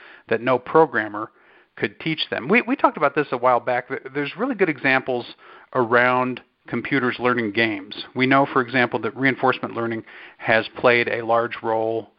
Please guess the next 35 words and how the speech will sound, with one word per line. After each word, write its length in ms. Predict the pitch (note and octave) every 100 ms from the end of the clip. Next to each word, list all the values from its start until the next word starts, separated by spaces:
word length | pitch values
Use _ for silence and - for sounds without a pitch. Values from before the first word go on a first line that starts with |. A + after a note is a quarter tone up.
| -
in 320 | A#2 A2+ A2+ A#2+
AlphaGo, 680 | B2+ - G#2+ G#2 G2 G2+ - _ _ - - - -
um, 340 | G#2+ A2 A2 A2+
being 220 | C3 B2
the 60 | A#2
computer 420 | - A2 A#2+ A2+
that, 240 | G#2+ A2 G#2+ _ _ _ _ _ _ - - -
uh, 40 | - - - - -
is, 240 | C3 A#2+ A2+ - - -
is 160 | A#2+
blowing 300 | G#2 A#2+ A#2+
away 220 | A#2 A#2
all 140 | A#2 A2+
the, 280 | G#2+ G#2 A2+ A#2
all 120 | A#2
the 80 | A2
Go 180 | A2+
players 360 | B2 A#2+ A2 G2
in 40 | G#2+
the 60 |
world. 200 | G2+ G#2
It 120 | A#2 A#2+ _ A#2
beat 200 | C3+ -
the 80 | A2
top 340 | - C#3 C3+ -
Go 160 | B2+
player, 320 | B2 C3 A#2+
and 100 | A#2+
then 100 | A#2+
a 40 | A2+
couple 220 | C3+ C3
weeks 180 | C3 B2
ago, 160 | A#2
I 60 | A#2+
guess, 160 | A#2